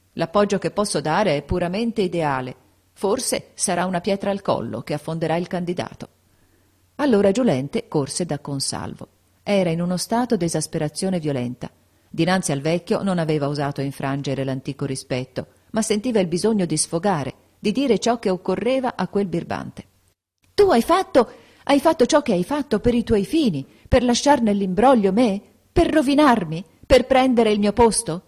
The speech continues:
Consalvo lo guardò con un ambiguo sorriso, fingendo di non capire. "Che avete? Calmatevi, non capisco. È vero che presenti la tua candidatura?"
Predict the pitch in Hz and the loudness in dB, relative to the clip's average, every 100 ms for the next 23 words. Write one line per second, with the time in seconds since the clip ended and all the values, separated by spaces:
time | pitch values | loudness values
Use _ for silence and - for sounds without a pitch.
0 | _ _ _ _ _ _ 285 339 - 190 | _ _ _ _ _ _ -6 -4 -2 0
1 | 214 156 143 190 190 165 - 165 160 151 | 0 0 0 -2 0 -2 -2 -2 -2 -4
2 | 151 160 147 147 156 147 147 143 135 - | -4 -4 -4 -6 -6 -6 -6 -6 -6 -8
3 | - 170 156 143 143 139 139 131 139 139 | -6 -6 -4 -4 -4 -4 -4 -4 -6 -8
4 | 131 123 123 _ _ _ _ - - 294 | -6 -8 -10 _ _ _ _ -18 -6 -4
5 | 131 120 156 110 202 - 320 381 359 175 | -2 -6 -8 -10 -10 -8 -8 -6 -6 -6
6 | - - 196 220 214 226 302 - - 131 | -8 -10 -8 -6 -4 -4 -2 -4 -6 -12
7 | _ _ _ _ 165 165 214 208 - 160 | _ _ _ _ -2 4 6 6 2 -2
8 | 170 170 175 160 156 156 170 165 156 151 | -2 0 -2 -2 -4 -2 -2 -2 -6 -6
9 | 147 185 175 147 | -6 -4 -2 -2